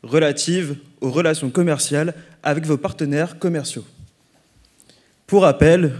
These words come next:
votre entreprise intervient dans le secteur des nouvelles technologies, de l'intelligence artificielle, de l'automobile et de l'énergie. En raison de la qualité de vos produits, il conviendrait également de préciser que votre activité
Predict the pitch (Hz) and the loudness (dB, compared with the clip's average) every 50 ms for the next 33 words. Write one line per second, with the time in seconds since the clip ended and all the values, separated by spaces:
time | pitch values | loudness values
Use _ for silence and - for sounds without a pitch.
0 | - - 113 127 127 - - 202 185 - 170 - - 156 156 156 185 190 156 135 | -12 -8 -6 -6 -4 -2 -2 -2 0 0 -2 -2 0 2 2 4 4 2 0 -4
1 | 113 - - - 175 165 170 180 151 131 127 131 135 151 160 - - - - _ | -8 -8 -4 -4 -4 -2 0 0 -2 0 -2 -2 -2 -2 -4 -8 -14 -20 -20 _
2 | _ - 135 135 131 127 131 165 147 - 196 185 139 139 143 139 160 170 147 - | _ -4 -2 -2 -2 -2 -2 -4 -2 -2 0 0 2 2 2 2 0 0 -2 -6
3 | - - - _ _ 151 135 - 135 120 113 113 110 110 135 190 240 247 - - | -10 -18 -20 _ _ -6 -4 -2 -2 -2 -2 -4 -4 -4 -2 -2 -2 -4 -8 -16
4 | - - _ _ _ _ - 120 135 143 147 143 151 147 151 143 135 143 143 139 | -20 -20 _ _ _ _ -8 -6 -4 -4 -4 -4 -2 -2 -2 -2 -2 -2 -4 -6
5 | - - - - 185 175 - - 170 139 147 127 - - - 143 147 160 170 165 | -8 -6 -4 -4 -4 -2 -2 -4 -4 -2 -2 -4 -4 -2 0 2 2 2 2 0
6 | 156 - - - - _ _ 120 117 156 175 185 180 180 165 160 151 139 120 135 | -6 -12 -18 -20 -20 _ _ -4 -2 0 2 2 2 2 2 2 2 2 2 4
7 | 139 156 170 170 160 143 165 - 156 156 143 147 147 143 131 123 120 113 120 131 | 4 4 2 0 -4 -6 -8 -4 -4 -2 0 0 0 0 0 -2 -2 -4 -6 -6
8 | 175 233 - - _ _ _ _ _ _ _ _ _ _ _ _ _ _ _ - | -8 -8 -10 -16 _ _ _ _ _ _ _ _ _ _ _ _ _ _ _ -20
9 | - _ _ _ _ _ _ 135 135 135 165 185 175 175 233 220 175 175 160 143 | -20 _ _ _ _ _ _ -6 -2 0 0 2 2 4 4 4 6 6 6 6
10 | 135 - 180 180 185 175 202 170 175 160 160 156 - - 160 143 - 139 160 190 | 4 4 2 0 2 0 0 2 2 2 2 0 0 -2 -2 -2 0 0 0 0
11 | 220 240 - - - - - - - _ _ _ _ _ _ _ _ _ _ - | 0 -2 -6 -12 -20 -20 -20 -20 -20 _ _ _ _ _ _ _ _ _ _ -12
12 | 131 - - 175 165 170 170 165 180 170 175 - 226 202 226 220 220 233 240 185 | -8 -4 -2 0 0 0 4 4 2 2 4 2 4 4 4 2 2 0 0 0
13 | 180 - - 170 147 - 160 131 143 160 180 196 165 - 156 123 139 135 - 190 | 0 -2 0 -4 -2 -2 -2 0 0 0 0 -2 -2 -4 -2 -2 -2 -2 -2 -4
14 | 185 - - 170 151 - - 160 180 - | -6 -4 -4 -6 -4 -2 -2 -4 -4 -4